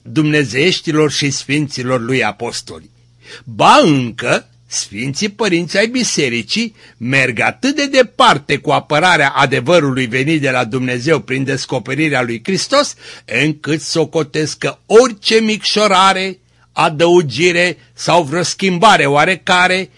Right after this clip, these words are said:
aduse Sfintei Scripturi vin de la diavolul, sau, cum spune ei literar, este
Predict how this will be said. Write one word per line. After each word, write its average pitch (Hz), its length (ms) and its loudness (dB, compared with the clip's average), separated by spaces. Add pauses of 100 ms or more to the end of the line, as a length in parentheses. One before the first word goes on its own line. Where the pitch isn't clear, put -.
(200)
aduse 139 560 -2
Sfintei 156 560 -2
Scripturi 196 680 0 (340)
vin 135 300 0
de 127 140 -4
la 123 200 0
diavolul, 120 800 0 (180)
sau, 156 300 -2
cum 180 220 -2
spune 175 340 -2
ei 160 100 2
literar, 143 540 0
este 196 520 0